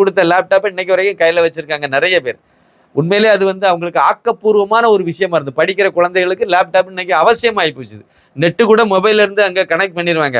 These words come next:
ஆனா லேப்டாப் அவசியமா இருக்கு. அதனால நீங்க அதெல்லாம் கொடுங்க, மறுபடியும் கொடுங்க அந்த அம்மா கொடுத்ததை. அஹ், எல்லாரும் வாழ்த்துவாங்க. நீங்க ஒரு தாலி அறுத்தா மாடல, அந்த அம்மா தாலியை கொடுத்துச்சு, நீங்க தாலி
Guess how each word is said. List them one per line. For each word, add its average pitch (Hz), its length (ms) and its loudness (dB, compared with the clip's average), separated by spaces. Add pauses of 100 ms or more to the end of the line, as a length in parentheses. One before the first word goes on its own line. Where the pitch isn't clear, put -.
ஆனா 165 80 2 (120)
லேப்டாப் 214 460 2
அவசியமா 190 400 0
இருக்கு. 110 180 -12 (300)
அதனால 175 260 0
நீங்க 190 200 -2
அதெல்லாம் 202 320 0
கொடுங்க, 220 260 0 (100)
மறுபடியும் 196 380 2
கொடுங்க 190 280 -2
அந்த 175 180 0
அம்மா 180 120 0 (100)
கொடுத்ததை. 165 360 2 (480)
அஹ், 214 200 6
எல்லாரும் 226 320 4
வாழ்த்துவாங்க. 220 680 0 (220)
நீங்க 165 380 -10 (100)
ஒரு 196 100 0 (120)
தாலி 185 280 2
அறுத்தா 185 280 -2
மாடல, 160 260 0
அந்த 147 160 -2
அம்மா 175 120 -2 (100)
தாலியை 175 280 0
கொடுத்துச்சு, 156 380 -6
நீங்க 160 160 -4 (100)
தாலி 160 200 0